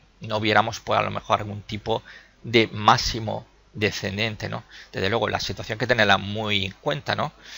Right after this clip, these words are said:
Como nos pasaba, voy a reducir un poco la pantalla aquí. Vale, fijaros a que estamos hablando que en abril de dos mil quince estábamos por encima de nueve euros, y cierra la sesión del viernes,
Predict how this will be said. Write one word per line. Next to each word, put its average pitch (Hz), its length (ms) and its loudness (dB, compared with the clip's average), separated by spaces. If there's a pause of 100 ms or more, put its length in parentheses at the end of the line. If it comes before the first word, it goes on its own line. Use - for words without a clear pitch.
(500)
Como 101 220 -2
nos 98 100 -6
pasaba, 107 520 4 (120)
voy 104 180 -12
a - 40 -12
reducir - 300 -12
un - 60 -12
poco - 240 -16
la - 100 -10
pantalla - 460 -16
aquí. - 160 -16 (520)
Vale, 92 260 -4 (460)
fijaros 104 440 -2
a 117 80 -4
que 117 280 2
estamos 113 400 -6
hablando 113 360 -4 (100)
que - 100 -8
en 104 80 -6
abril 101 240 0
de 113 40 0
dos 117 100 -2
mil 120 180 -4
quince 156 460 -6 (460)
estábamos 127 420 0
por 101 140 -6
encima 104 280 -6
de 107 80 -4
nueve 104 180 0
euros, 131 360 0 (1040)
y - 60 -20
cierra 107 300 2
la 113 80 4
sesión 120 400 -4
del 113 200 -2
viernes, 139 420 -2